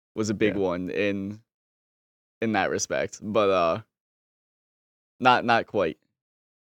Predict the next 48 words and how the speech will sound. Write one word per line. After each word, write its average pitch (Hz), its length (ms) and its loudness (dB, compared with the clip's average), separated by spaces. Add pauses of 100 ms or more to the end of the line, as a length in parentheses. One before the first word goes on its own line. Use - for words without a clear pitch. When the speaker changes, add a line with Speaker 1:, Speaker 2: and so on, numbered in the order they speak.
(120)
Speaker 1:
Not 123 180 2
Speaker 2:
Sure. 170 80 4
Speaker 1:
quite 90 140 2
this 92 200 -2
year. 85 280 -4
Maybe 113 200 2
next 95 220 -2
Speaker 2:
Sure. 135 120 0
Speaker 1:
year. 92 180 -4 (100)
Again, 120 320 6
thi-, 135 220 6
this 131 200 0
most 123 220 2
recent 120 380 -2
one 120 260 -4
with 107 160 -4
the 101 320 -2 (240)
Speaker 2:
Yeah. 135 320 0
Speaker 1:
<laughs> 117 400 -6
Speaker 2:
Yeah. 80 180 -6 (380)
It's - 100 -20
good. 101 240 -6 (220)
A - 80 2
little 240 220 8 (160)
Speaker 1:
Yeah. 160 200 6
Speaker 2:
overused, 185 140 -4
but 151 180 4
I 151 80 6
Speaker 1:
<laughs> - 20 6
Speaker 2:
like 131 220 2
it. - 200 -10
Every 180 200 2
time 165 200 2
it 147 40 -4
comes 135 220 0
up, 117 120 2
Speaker 1:
Mm-hmm. 117 100 -2
Speaker 2:
I'm 113 80 -6
like, 113 180 -6 (120)
"It's 185 140 -2
Speaker 1:
Yeah. 113 100 8
Speaker 2:
well 82 80 2
done. - 180 -8 (100)
It's 131 120 -4
well 117 100 -2
Speaker 1:
Mm-hmm. 71 80 -12
Speaker 2:
done." - 80 -16 (1500)
Um, 127 300 -10